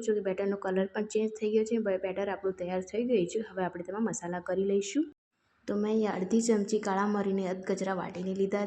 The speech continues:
છે. અડધી ચમચી મેં ધાણાને અધકચરા વાટીને લીધા છે, તેને પણ એડ કરી લઈશું. અડધી ચમચી અજમો લીધો છે, તેને પણ આપણે હાથની મદદથી મસળીને એડ કરી લઈશું. એક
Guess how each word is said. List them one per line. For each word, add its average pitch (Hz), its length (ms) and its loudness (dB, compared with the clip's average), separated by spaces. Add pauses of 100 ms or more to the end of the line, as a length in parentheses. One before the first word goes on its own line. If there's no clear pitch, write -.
(100)
છે. 262 120 0 (1120)
અડધી 196 340 2
ચમચી 208 480 2
મેં 214 180 4
ધાણાને 190 400 2 (100)
અધકચરા 208 520 -2
વાટીને 208 320 -2 (100)
લીધા 208 340 0
છે, 240 120 0 (800)
તેને 185 280 0
પણ 185 200 -4
એડ 185 180 -4
કરી 214 240 0
લઈશું. 269 320 0 (1500)
અડધી 247 280 2
ચમચી 220 300 4
અજમો 190 320 4
લીધો 226 220 4 (100)
છે, 269 80 2 (240)
તેને 190 260 0
પણ 202 80 -2
આપણે 196 280 -2
હાથની 190 360 -2
મદદથી 196 480 0
મસળીને 190 560 0
એડ 185 160 0
કરી 208 240 0
લઈશું. 226 360 0 (3250)
એક 240 80 4